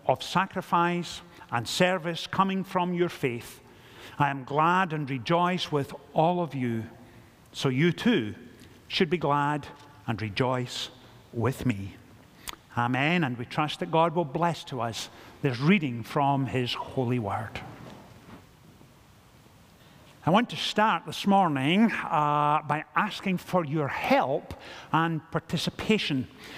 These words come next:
Now, choir, I'm going to be needing your help along with the musicians here. And what I'm needing you to do is to lift your right leg about six inches off the floor, if you would. Choir, keep an eye on them for me and make sure they're doing it.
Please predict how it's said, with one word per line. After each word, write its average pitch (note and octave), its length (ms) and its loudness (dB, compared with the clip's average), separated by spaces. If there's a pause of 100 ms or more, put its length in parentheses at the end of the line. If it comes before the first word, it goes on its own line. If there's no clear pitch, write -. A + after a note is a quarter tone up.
(280)
Now, C#3 100 0
choir, G3 500 2 (160)
I'm D3 160 -2
going G#3+ 180 4
to G#3+ 80 0
be F#3+ 80 4
needing F3+ 300 2
your G#3 240 6
help D#3+ 360 2
along D#3 360 4
with A3 100 0
the E3+ 100 0
musicians C#3 600 0
here. D#3+ 400 4 (640)
And E3 320 0
what A3+ 180 4
I'm D4+ 180 4
needing G#3 240 6
you F#3+ 100 4
to - 120 -4
do E3 580 4 (300)
is F#3 300 2
to F3+ 360 2 (300)
lift - 580 2
your G#3+ 440 6 (100)
right G3+ 420 2
leg F3 360 2
about D#3 280 -2
six - 380 -2
inches A3+ 400 4
off G3 240 2
the G3+ 80 0
floor, E3+ 480 2
if - 160 -4
you F#3 80 2
would. D#3+ 300 2 (880)
Choir, E3 280 2
keep - 200 -4
an E3+ 100 2
eye F#3 180 4
on C#3+ 180 0
them B2+ 100 0
for B2+ 260 0
me C#3+ 160 2
and C3+ 220 0
make D#3 200 2
sure F3+ 220 4
they're F#3+ 140 -2
doing D3+ 280 2
it. D#3+ 220 -2